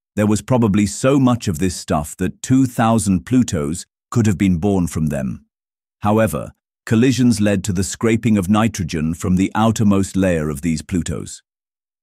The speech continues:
Oumuamua seems to be one such piece of a Pluto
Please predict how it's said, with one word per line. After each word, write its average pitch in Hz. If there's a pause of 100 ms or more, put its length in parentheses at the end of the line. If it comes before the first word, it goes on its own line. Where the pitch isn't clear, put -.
(380)
Oumuamua 139 (100)
seems 127
to -
be 110
one 123
such 123
piece 113
of 90
a 98
Pluto 92